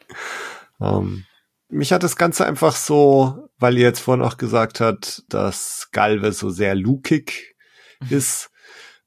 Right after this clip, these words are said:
Speaker 1: Für mich ist es so, so ein bisschen so ein Sandkastending, ne? Man hat so seine Star Wars Figuren,
Speaker 2: Mhm, mhm.
Speaker 1: ähm, und man hat Yoda, man hat Darth Vader, man hat, man hat Boba Fett,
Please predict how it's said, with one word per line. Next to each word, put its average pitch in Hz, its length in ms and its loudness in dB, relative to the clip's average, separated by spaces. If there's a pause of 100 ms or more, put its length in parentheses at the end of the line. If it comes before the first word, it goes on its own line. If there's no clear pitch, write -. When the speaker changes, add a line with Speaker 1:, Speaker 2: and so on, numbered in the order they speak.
Speaker 1:
Für 143 160 -2
mich 185 220 2
ist 151 140 0
es 160 120 -2
so, 170 160 2
so 143 120 -2
ein 151 120 -2
bisschen 180 280 -2
so 170 120 -4
ein 151 120 0
Sandkastending, 113 1500 -4
ne? 123 140 -2
Man 135 200 -4
hat 113 160 -4
so 120 100 -8
seine 101 280 -4
Star 147 320 2
Wars 147 200 0
Figuren, 131 840 0
Speaker 2:
Mhm, 135 500 -18
mhm. 113 60 -20
Speaker 1:
ähm, 110 420 -2
und 101 120 -10
man 98 240 -8
hat 95 140 -12
Yoda, 117 680 4
man 95 260 -4
hat 101 160 -8
Darth 95 280 -4
Vader, 117 320 2
man 101 200 -6
hat, 101 160 -8
man 104 200 -12
hat 104 220 -10
Boba 113 320 0
Fett, - 540 -4